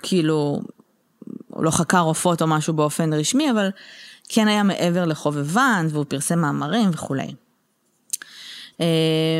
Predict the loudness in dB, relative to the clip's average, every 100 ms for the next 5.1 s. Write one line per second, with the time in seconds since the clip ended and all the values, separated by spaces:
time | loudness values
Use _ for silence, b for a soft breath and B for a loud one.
0 | 2 2 0 -2 0 2 2 2 0 0
1 | 2 4 2 0 0 2 2 2 2 0
2 | 0 2 0 0 0 2 0 0 0 2
3 | 2 2 2 2 2 2 0 2 0 0
4 | 0 0 0 0 0 2 2 2 0 2
5 | 0